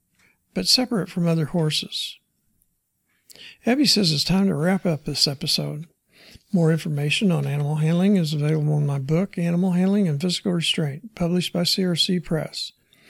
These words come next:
It's also available on Amazon and from many other fine book supply sources. Additional information is available at better animal handling dot com. Don't forget, serious injury or death can result from handling and restraining some animals.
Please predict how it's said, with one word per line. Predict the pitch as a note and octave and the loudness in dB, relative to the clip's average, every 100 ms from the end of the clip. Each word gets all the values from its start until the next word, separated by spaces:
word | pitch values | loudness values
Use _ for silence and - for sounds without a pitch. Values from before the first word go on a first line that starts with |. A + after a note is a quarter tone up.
| - - - | -20 -20 -6
It's | F3+ | 0
also | G3 F#3 A3+ G#3+ | 2 2 2 0
available | F#3 F#3+ E3 F3+ | 0 0 2 2
on | F3+ D#3 E3 | 2 2 0
Amazon | G#3+ E3 E3 E3 D#3+ | 0 2 2 2 2
and | D#3 D3 | 0 0
from | F3 | 0
many | D#3 D3+ | 0 0
other | D3+ D3+ | 0 0
fine | D3 D3+ D3+ C#3+ | -2 -2 -2 -2
book | D3 D3 | -4 -4
supply | - E3+ D#3+ D3+ | -6 -4 -4 -2
sources. | C#3+ - D3 - G3+ - - _ - _ - - - - - | -2 -2 -4 -6 -6 -6 -6 _ -20 _ -20 -20 -20 -20 -4
Additional | F#3 F#3 - F3+ | 2 2 2 2
information | F3 E3 D#3 F3 - A3+ | 0 0 0 2 2 0
is | F3+ C#3+ | 0 0
available | C#3+ D#3+ D#3 D3 D3 | 0 2 2 0 -2
at | C#3+ | -2
better | D3 F3 G#3 A3+ - - | 0 2 2 0 -4 -4
animal | F3+ G3 F#3+ G3+ | 0 2 2 2
handling | F3 D3 F#3 F3 F#3 F3 | 0 2 2 2 2 2
dot | D#3+ F3+ - | 0 -4 -8
com. | - F3+ D#3 D#3+ E3+ _ _ _ _ _ - - - _ | -8 -6 -6 -10 -14 _ _ _ _ _ -20 -20 -20 _
Don't | G3+ G3+ | 0 0
forget, | G3 G3+ F3+ | 4 4 4
serious | - A3+ A#3 - | 2 2 2 2
injury | G#3 G#3 A#3 G#3+ | 2 2 0 0
or | F3 D3 | 0 0
death | D#3+ D#3 D#3+ | 0 0 -2
can | - F#3 | -2 -2
result | E3 D3+ F#3 F#3+ | 0 2 0 0
from | F#3 | -2
handling | D3+ F3 F#3+ F#3+ | 0 2 4 4
and | E3 | 2
restraining | D3+ C#3+ - F3+ E3+ D3+ | 2 0 0 0 0 0
some | - F3+ D#3+ | 0 0 0
animals. | C#3+ C3+ C3+ C#3+ - | -2 -6 -10 -12 -14